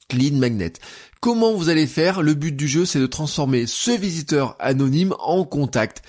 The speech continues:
Euh, voilà, en contact. Après, vous ferez ce que vous voulez du contact, mais le but du jeu, c'est de le transformer en contact. Et pour ça, il vous faut une donnée personnelle.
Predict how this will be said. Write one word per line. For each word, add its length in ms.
Euh, 580
voilà, 400
en 180
contact. 540
Après, 360
vous 180
ferez 340
ce 80
que 120
vous 160
voulez 200
du 120
contact, 440
mais 160
le 200
but 160
du 120
jeu, 140
c'est 280
de 140
le 60
transformer 380
en 100
contact. 480
Et 160
pour 220
ça, 240
il 160
vous 140
faut 240
une 100
donnée 280
personnelle. 600